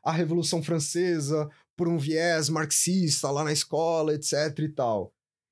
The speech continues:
E, cara, mentira isso, sabe? A, a, a gente leu coisas que não tavam inseridas, sei lá, não era das revoluções do Hobsbawm, que você pode até colocar dentro desse padrão marxista mais clássico.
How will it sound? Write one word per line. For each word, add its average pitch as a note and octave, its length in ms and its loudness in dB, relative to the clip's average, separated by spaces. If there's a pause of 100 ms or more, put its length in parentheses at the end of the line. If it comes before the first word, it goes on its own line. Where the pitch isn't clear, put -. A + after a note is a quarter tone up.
(140)
E, F4+ 60 -4
cara, C3+ 500 0 (640)
mentira E4 500 0
isso, B2 460 -4 (360)
sabe? G#3 460 0
A, - 60 -4
a, - 520 -2
a F3+ 80 2
gente G#3+ 280 0
leu G3+ 220 2
coisas A3+ 480 -2
que - 100 -6
não B3+ 160 -2
tavam D#4 260 0
inseridas, F#3 760 -2 (180)
sei G3 120 -6
lá, E3+ 220 2
não C3 160 -2
era F3 140 2
das D#3+ 160 -2
revoluções D#3+ 540 0
do C#3+ 80 0
Hobsbawm, D3+ 460 0
que - 60 -4
você D#3+ 100 -4
pode D3+ 280 -2
até D3+ 200 -2
colocar D#3 600 -2 (240)
dentro D#3+ 380 -2
desse D#3 180 0
padrão D#3 300 0
marxista D#3 520 0
mais D#3 200 0
clássico. B2 680 -2